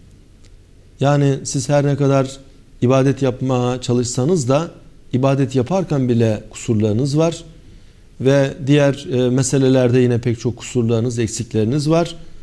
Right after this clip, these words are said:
Allah'tan mağfiret isteyin, kusurlarınızın örtülmesini,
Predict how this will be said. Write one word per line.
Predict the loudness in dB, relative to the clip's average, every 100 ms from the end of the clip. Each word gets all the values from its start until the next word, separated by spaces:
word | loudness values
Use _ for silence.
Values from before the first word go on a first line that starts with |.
| -8 0
Allah'tan | 2 2 0 0
mağfiret | 0 0 -2 0 0
isteyin, | 0 0 0 0 -2 -6 -12 -10
kusurlarınızın | -8 -2 2 2 2 0 0 -2 -4 -8 -8 0
örtülmesini, | 0 2 0 0 0 -2